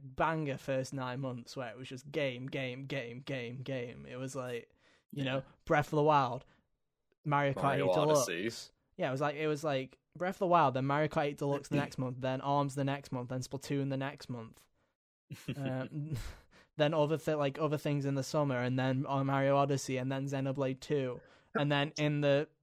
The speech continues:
Speaker 1: spring you at least had stuff like the new Kirby game come out. I think was that, that year, and
Speaker 3: I think so.
Speaker 1: Yoshi's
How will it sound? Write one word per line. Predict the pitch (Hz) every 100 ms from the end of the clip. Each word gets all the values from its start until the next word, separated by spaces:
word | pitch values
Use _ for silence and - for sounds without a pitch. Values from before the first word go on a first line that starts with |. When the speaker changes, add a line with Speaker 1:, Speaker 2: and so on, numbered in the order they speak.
| _ _ -
Speaker 1:
spring | - 175 160 151
you | 143
at | 139
least | 139 -
had | 139
stuff | 135 - 135
like | 143 127 131 -
the | 156 139
new | 139 135
Kirby | - 156 151 139
game | 135 123
come | 127 170
out. | 123 120
I | 123
think | - 123 123
was | 135
that, | 135 120 - _ _ _ -
that | 135
year, | 131 131 123
and | 123 127 _ _ 185 -
Speaker 3:
I | 151
think | 156 135
so. | - -
Speaker 1:
Yoshi's | - 104